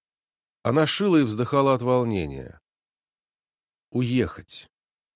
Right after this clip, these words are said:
Говорят, поездов нет, за границу не выпускают. Пробраться бы пешком. Идти с котомкой через леса, горы, поля, синие реки, из страны в страну, в дивный изящный город.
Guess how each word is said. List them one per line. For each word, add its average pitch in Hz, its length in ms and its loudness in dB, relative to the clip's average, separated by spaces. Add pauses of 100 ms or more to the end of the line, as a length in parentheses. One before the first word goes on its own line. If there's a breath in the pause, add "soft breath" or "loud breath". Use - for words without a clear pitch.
(880)
Говорят, 147 460 4
поездов 143 440 2
нет, 101 340 0 (500)
за 98 160 -4
границу 123 440 2
не 104 100 2
выпускают. 85 800 -4 (1200)
Пробраться 165 460 0
бы 143 100 -6
пешком. 90 640 -6 (1200)
Идти 139 300 -2
с - 80 -4
котомкой 147 540 2
через 131 300 -2
леса, 131 560 0
горы, 107 480 -2
поля, 107 500 0
синие 127 420 -2
реки, 110 380 -4
из 101 120 -2
страны 120 360 -2
в - 80 -12
страну, 135 440 -4
в 80 120 -10
дивный 101 520 -4
изящный 95 540 -6
город. - 380 -16